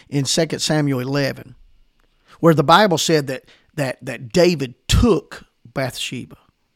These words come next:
Now, considering the fact that her grandfather was Ahithophel, a good, godly man, and considering that her dad, Eliam, was a good, godly man,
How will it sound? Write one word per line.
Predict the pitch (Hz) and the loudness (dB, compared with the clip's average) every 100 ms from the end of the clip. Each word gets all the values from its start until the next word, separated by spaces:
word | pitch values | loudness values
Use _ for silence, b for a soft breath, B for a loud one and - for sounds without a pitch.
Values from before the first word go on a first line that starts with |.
| _ _ _ _ _ _ _ _ - | _ _ _ _ _ _ _ _ -6
Now, | 147 | -2
considering | 147 156 - 233 233 180 | -2 -2 4 4 4 2
the | 151 | 2
fact | 170 151 123 - - | 2 2 2 -4 -6
that | 135 120 | -4 0
her | 156 | -2
grandfather | 143 165 190 185 151 135 135 131 | 0 -2 -2 -2 -2 -4 -4 -4
was | 123 | -6
Ahithophel, | 123 151 - 120 - 120 120 | -4 -2 -2 -4 -10 -10 -10
a | 113 - | -12 -6
good, | 147 160 151 | -4 -2 -2
godly | 156 156 165 139 | -2 -2 -4 -8
man, | 127 120 120 127 _ b b b b b | -8 -12 -14 -18 _ b b b b b
and | 139 127 | -4 -2
considering | 139 - 175 170 156 | -4 0 2 2 0
that | 143 131 | 0 -2
her | 147 139 | -2 -2
dad, | 147 160 147 127 - | 0 0 0 -4 -2
Eliam, | 185 175 151 135 123 123 139 B B B | 0 2 2 0 -4 -8 -10 B B B
was | 143 143 131 | -2 0 -2
a | |
good, | 117 151 143 127 | -4 -2 -2 -2
godly | 139 - 131 120 | -4 -4 -8 -10
man, | 120 117 113 127 | -10 -10 -12 -16